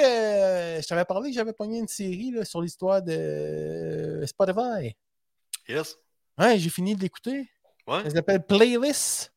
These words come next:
Speaker 2: Ouais.
Speaker 1: Super bon début.
Speaker 2: Ouais.
Speaker 1: T'as pas tout écouté ?
Speaker 2: Non, non, c'est ça, euh,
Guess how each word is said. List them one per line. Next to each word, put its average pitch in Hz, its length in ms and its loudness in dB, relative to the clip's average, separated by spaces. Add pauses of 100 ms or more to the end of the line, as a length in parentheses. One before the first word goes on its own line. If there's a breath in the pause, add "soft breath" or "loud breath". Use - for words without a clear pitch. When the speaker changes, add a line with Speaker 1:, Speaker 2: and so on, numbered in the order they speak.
(160)
Speaker 2:
Ouais. 151 160 -8 (420)
Speaker 1:
Super 220 440 6
bon 233 160 6
début. 208 440 0 (2000)
Speaker 2:
Ouais. 143 260 -4 (220)
Speaker 1:
T'as 160 80 0
pas 175 120 2
tout - 160 -8
écouté ? 262 360 -6 (420)
Speaker 2:
Non, 117 200 2
non, 135 180 -2
c'est 120 160 -8
ça, - 140 -8
euh, 127 240 -2